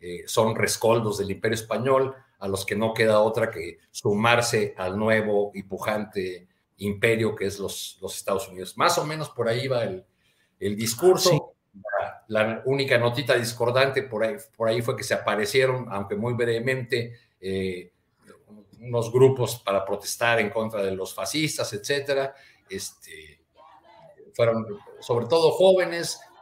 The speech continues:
Speaker 1: eh, había algunos jóvenes de Morena, otros de comités de solidaridad con Venezuela, con Cuba, en fin, este, que echaron ahí gritos contra,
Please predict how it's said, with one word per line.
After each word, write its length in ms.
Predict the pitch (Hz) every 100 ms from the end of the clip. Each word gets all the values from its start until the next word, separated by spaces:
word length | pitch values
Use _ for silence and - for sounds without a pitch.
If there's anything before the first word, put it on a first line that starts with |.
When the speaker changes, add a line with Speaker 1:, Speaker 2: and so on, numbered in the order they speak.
| -
Speaker 1:
eh, 320 | - - - -
había 640 | 107 123 117 113 104 101 101
algunos 540 | 107 113 127 120 -
jóvenes 400 | 127 120 113 98
de 120 | 101
Morena, 600 | 98 104 127 151 147 143
otros 380 | 123 117 113 104
de 120 | 101
comités 460 | - 101 95 117 110
de 60 | 101
solidaridad 680 | 104 92 92 95 104 110
con 280 | - 90 87
Venezuela, 600 | 87 90 - 113 135 123
con 140 | - -
Cuba, 540 | - 139 135 117 - - _ _ -
en 100 | 104
fin, 380 | 107 139 131 120 - _ -
este, 360 | 90 - 90
que 240 | - 98 95
echaron 440 | 98 123 123 117
ahí 300 | 104 117 117 113
gritos 360 | 117 117 104
contra, 600 | - 90 - 90 85 -